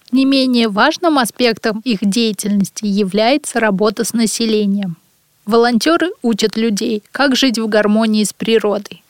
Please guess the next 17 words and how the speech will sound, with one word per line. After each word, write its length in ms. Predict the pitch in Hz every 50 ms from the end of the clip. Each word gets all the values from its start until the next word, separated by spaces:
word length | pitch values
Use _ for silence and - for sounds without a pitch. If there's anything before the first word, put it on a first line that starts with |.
| _ -
рассказывают 720 | - 208 196 - - 226 226 220 190 196 214 202 196 -
о 80 | - 196
проходящих 720 | - - 196 - - 208 196 220 220 214 - - 208 - -
экологических 1040 | 208 190 - - 214 220 220 214 202 220 190 - - - - - 226 196 175 - - _ -
акциях 600 | 202 214 240 - - - - 262 247 254 - - _ _ _ _ _ _ _ _ -
или 180 | 311 302 302
же 160 | 277 190 226
правильной 640 | 202 - - 226 247 262 254 262 262 254 254 240 277
утилизации 880 | 277 226 196 - 214 202 196 202 180 214 214 214 208 - - 226 220
мусора. 580 | 214 202 196 196 196 - - - 190 185 185 165 - _ _ _ _ _ _ _ _
Принять 500 | - 254 254 247 254 247 240 208 - -
участие 540 | 220 185 - - 247 302 339 - - 285 247
в 120 | 214 214
экологической 800 | 202 - - 226 226 214 196 208 208 190 - - - - 208 208 - -
акции 420 | 214 208 190 - - - - 202
довольно 520 | 190 175 190 190 175 226 254 294 311 294
легко. 580 | 269 254 247 240 - - _ - - 214 202 170